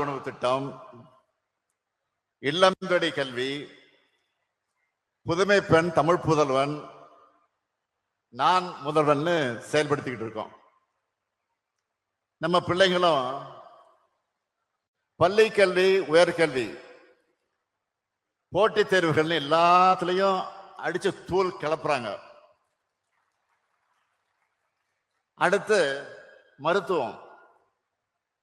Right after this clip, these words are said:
தமிழ்நாட்டோட மருத்துவத்துறை பத்தி சொல்லணும்னா, தமிழ்நாடு இப்போ மெடிக்கல் டூரிசத்தினுடைய மையமா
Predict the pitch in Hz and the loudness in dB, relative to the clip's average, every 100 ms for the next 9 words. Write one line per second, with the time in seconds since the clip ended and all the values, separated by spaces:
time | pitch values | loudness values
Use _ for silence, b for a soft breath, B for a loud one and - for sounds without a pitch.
0 | _ _ _ _ 151 175 214 208 196 190 | _ _ _ _ 2 4 6 6 6 4
1 | 170 165 143 156 170 180 175 156 147 151 | 6 4 2 -2 2 0 2 -2 -2 -6
2 | 139 139 139 135 143 151 117 113 123 143 | -4 -4 -6 -8 -4 -4 -4 -8 -12 -18
3 | - _ _ _ _ _ _ _ _ _ | -20 _ _ _ _ _ _ _ _ _
4 | _ _ _ _ 143 185 185 170 156 143 | _ _ _ _ -4 0 2 4 4 2
5 | 131 120 107 - - - _ _ _ _ | 0 -4 -8 -14 -20 -20 _ _ _ _
6 | _ _ _ _ _ _ 151 147 165 135 | _ _ _ _ _ _ -14 -2 0 2
7 | 143 143 - - - - _ _ _ _ | 0 -6 -14 -20 -20 -20 _ _ _ _
8 | _ _ _ _ _ _ _ _ _ _ | _ _ _ _ _ _ _ _ _ _
9 | _ _ _ 135 175 214 220 220 208 196 | _ _ _ -6 -2 -2 0 0 -2 -10
10 | - - - _ _ _ _ _ _ _ | -20 -20 -20 _ _ _ _ _ _ _
11 | _ _ 180 202 190 175 160 151 151 139 | _ _ 2 2 2 0 -2 -2 -2 -2
12 | 131 156 165 170 | -2 0 2 4